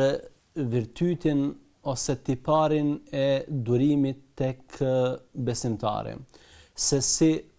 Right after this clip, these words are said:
është ai, si manifestohet, se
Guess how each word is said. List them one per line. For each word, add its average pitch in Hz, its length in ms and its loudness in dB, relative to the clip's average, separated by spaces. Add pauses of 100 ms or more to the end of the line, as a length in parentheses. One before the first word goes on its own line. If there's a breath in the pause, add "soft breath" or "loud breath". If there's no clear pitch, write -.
(100)
është 135 320 -6
ai, 147 320 0 (160)
si - 320 2
manifestohet, 139 960 0 (540 soft breath)
se - 340 4